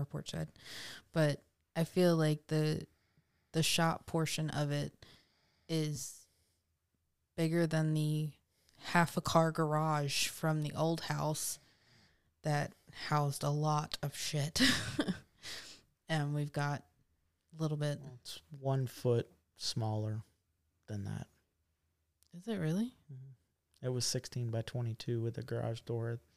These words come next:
Speaker 2: on the short side. This one's fifteen by twenty-two
Speaker 1: It just
Speaker 2: with a
Speaker 1: feels
Speaker 2: garage door
Speaker 1: bigger.
Speaker 2: on the other side.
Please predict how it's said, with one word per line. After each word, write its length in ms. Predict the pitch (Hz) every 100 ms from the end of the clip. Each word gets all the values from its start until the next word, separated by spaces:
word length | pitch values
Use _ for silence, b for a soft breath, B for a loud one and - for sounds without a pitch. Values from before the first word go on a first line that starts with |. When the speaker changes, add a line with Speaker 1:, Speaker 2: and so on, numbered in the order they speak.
| _ _ _ _
Speaker 2:
on 180 | 123 120
the 80 | 117
short 400 | - - 123 -
side. 380 | - - 120 127
This 220 | 117 -
one's 400 | 117 113 - - _ _ _ -
fifteen 420 | 127 - 123 117
by 100 | 110
twenty-two 680 | - 120 110 - 117 117 117 -
Speaker 1:
It 120 | 180
just 220 | 170 -
Speaker 2:
with 100 | -
a 20 |
Speaker 1:
feels 120 | 123 113
Speaker 2:
garage 180 | 113 110
door 140 | 117
Speaker 1:
bigger. 60 | 113
Speaker 2:
on 80 | 113
the 100 | 113
other 160 | 113
side. 340 | 110 - 120